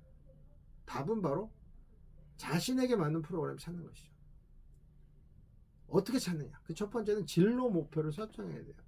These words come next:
내가 e스포츠를 열심히 해서 e스포츠 선수가 될 것인지, 아니면 내가 코칭 스태프를 할 것인지, 또는 이 해설자도 앞으로 잘 나갈 것 같습니다. 이런 직업군이 등장하고 있어요. 그 다음에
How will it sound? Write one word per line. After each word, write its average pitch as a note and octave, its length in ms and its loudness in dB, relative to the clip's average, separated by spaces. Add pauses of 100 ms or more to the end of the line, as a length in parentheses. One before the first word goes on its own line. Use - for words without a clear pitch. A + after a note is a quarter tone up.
(240)
내가 F#3+ 340 2
e스포츠를 F#3+ 600 0
열심히 E3 360 0
해서 F3 340 -4 (540)
e스포츠 F3 540 -2
선수가 G#3+ 420 0
될 D3 160 -2
것인지, - 460 -10
아니면 G#3 220 0
내가 E3 220 2
코칭 G#3+ 340 -2
스태프를 E3+ 460 -4
할 E3 100 -2
것인지, - 440 -12 (260)
또는 G3+ 260 0
이 D#3+ 100 2
해설자도 C4+ 640 2
앞으로 E3 300 -2
잘 - 220 -8
나갈 E3+ 280 4
것 C3 120 -8
같습니다. A2+ 540 -8 (280)
이런 G#3 280 10
직업군이 E3 640 4
등장하고 D#3+ 480 4
있어요. F3 600 -8
그 C#3 100 0
다음에 F3 320 2